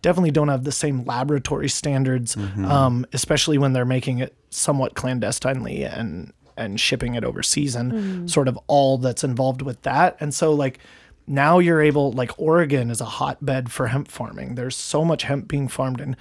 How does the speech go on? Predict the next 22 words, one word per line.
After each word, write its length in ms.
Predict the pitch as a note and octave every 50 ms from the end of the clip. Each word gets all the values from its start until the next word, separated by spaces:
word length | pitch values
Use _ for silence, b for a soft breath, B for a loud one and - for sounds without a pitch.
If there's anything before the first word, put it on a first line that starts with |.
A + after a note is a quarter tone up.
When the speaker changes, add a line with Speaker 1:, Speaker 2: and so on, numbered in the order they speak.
| B B B B B B B
Speaker 1:
in 180 | - D3 C3+ C#3+
Oregon 480 | - - C#3+ D#3+ F#3 F3 D3 C#3+ B2+
that 120 | B2 B2+ A2+
you 120 | C3 D3
can 160 | - A3+ G#3
get 260 | G3 E3+ D#3 - - -
some 240 | - - C3 A2+ - _ _ _ _ - -
absolutely 680 | C3+ C#3+ E3 F3 E3+ - - D3+ D3 D3+ D3 D3 C#3+
incredible 540 | C3+ B2 A#2 - - C3+ C3+ C#3+ D3 D#3+ D#3
and 140 | - C3+ C3
amazing 600 | A#2 A#2+ B2 B2+ C3 C3+ C#3 C3 E3 D#3 D#3+ D#3 B B B B B B B
high 420 | - - D3 C#3+ C#3 C#3+ D3+ D#3
C 300 | D3 - - - D3+ D3
B 140 | D3 D#3 D3+
D 360 | C3+ C#3+ C#3+ C#3+ C#3+ C#3+ D3
flower 760 | D3 - - - - D3+ C3+ A#2 A#2+ C3 C#3 C#3+ D#3+ F3+ F3 B B B B B -
that 200 | D#3+ B2 - -
provides, 680 | - D3 C3 A#2+ B2+ B2 B2+ C3+ C#3 C3 B2+ A#2+ - -
you 100 | - C3+
know, 140 | C3+ C3+ B2+
the 80 | C3
same 560 | B2+ - - - - C#3+ C#3 C#3+ D3 D3+ D3